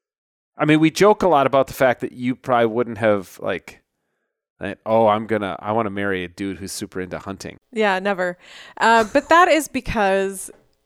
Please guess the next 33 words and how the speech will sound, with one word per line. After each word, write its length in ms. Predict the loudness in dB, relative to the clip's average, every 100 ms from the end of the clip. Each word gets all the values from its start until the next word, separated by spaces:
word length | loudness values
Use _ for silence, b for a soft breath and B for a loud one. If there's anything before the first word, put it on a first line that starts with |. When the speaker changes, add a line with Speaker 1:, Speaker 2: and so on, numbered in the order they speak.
| -4
Speaker 2:
growing 300 | 0 2 0
up 100 | -2
in 80 | -4
Texas, 760 | -4 -4 -4 -4 -2 -4 -8 -8
I 100 | -6
mean, 140 | -6 -2
I 160 | 0
grew 180 | 2 0
up 120 | 0
in 60 | -4
a 40 |
suburb 340 | -6 -4 -4 -6
of 100 | -8
Houston. 560 | -10 -8 -6 -6 -6 -10
No 300 | -4 0 2
one 160 | 2 0
I 80 | -2
knew 200 | -6 -8
hunted. 480 | -10 -8 -6 -6 -2
I 120 | 2
didn't 160 | 4 2
even 180 | -6
think 240 | -8 -10 -10
about 240 | -6 -6
it. 140 | -6 -8
It 80 | -8
was 380 | -10 -12 -14 -18
not 380 | -10 -4 -4
a 40 | -6
thought 260 | -8 -8
in 60 | -8
my 100 | -12
head, 500 | -8 -2 0 0